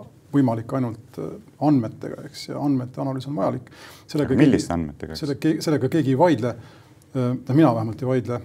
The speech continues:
Speaker 1: Äh, mul on probleem rohkem selle elementaarse kaose ja segadusega, mis meil siin vaktsiinide ümber on tekkinud.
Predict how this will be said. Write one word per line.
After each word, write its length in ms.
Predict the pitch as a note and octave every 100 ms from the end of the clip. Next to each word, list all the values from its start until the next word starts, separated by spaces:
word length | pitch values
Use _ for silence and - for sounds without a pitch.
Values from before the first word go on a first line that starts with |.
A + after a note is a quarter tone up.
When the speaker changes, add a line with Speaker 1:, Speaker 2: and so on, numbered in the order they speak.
| - - -
Speaker 1:
Äh, 140 | B2+ B2+ - - - - _ _ _ _ - C#3
mul 160 | G#3
on 60 | D3
probleem 400 | B2+ C#3 F#3 C3
rohkem 440 | C#3+ D#3 C3+ C3 C3 - - -
selle 320 | - C#3+ C3+
elementaarse 760 | C#3 C#3 C3+ - F3+ D3 G#2 A2+
kaose 380 | D#3 D3 A#2 C#3+
ja 80 | B2
segadusega, 640 | D#3 C#3 A#2 C3 C#3+ C#3+ C#3
mis 180 | C#3+ -
meil 160 | C3+ C3
siin 140 | C#3+ C3
vaktsiinide 540 | B2+ - - F3+ C3 C#3+
ümber 220 | C#3 B2
on 80 | A#2
tekkinud. 460 | C#3 C#3+ - C3